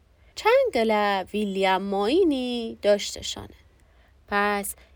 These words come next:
عیسی اوش نی برکت آدا و باتشه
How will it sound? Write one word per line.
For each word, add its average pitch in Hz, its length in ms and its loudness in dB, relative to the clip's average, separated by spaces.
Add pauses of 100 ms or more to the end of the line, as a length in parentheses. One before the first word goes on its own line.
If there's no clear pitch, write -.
(100)
عیسی 415 300 2
اوش 240 340 4
نی 208 120 0
برکت 175 600 -4
آدا 180 360 -6 (380)
و 180 100 -2
باتشه 254 760 -2